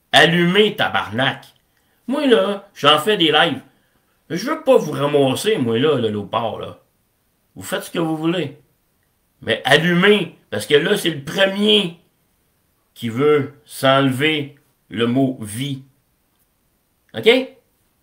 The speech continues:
Vous attendez quoi ? Que ça arrive ? À cause de lui ? Baroune, je te le dis, je te répète. Décroche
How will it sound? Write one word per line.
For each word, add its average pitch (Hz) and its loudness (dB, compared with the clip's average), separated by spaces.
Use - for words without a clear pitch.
Vous - -6
attendez 165 4
quoi ? 220 6
Que 151 4
ça 170 4
arrive ? 240 2
À 135 6
cause 208 6
de 208 4
lui ? 277 -2
Baroune, 147 0
je - -16
te 123 -4
le 117 -4
dis, 156 -8
je - -14
te 143 0
répète. 143 -2
Décroche 135 -4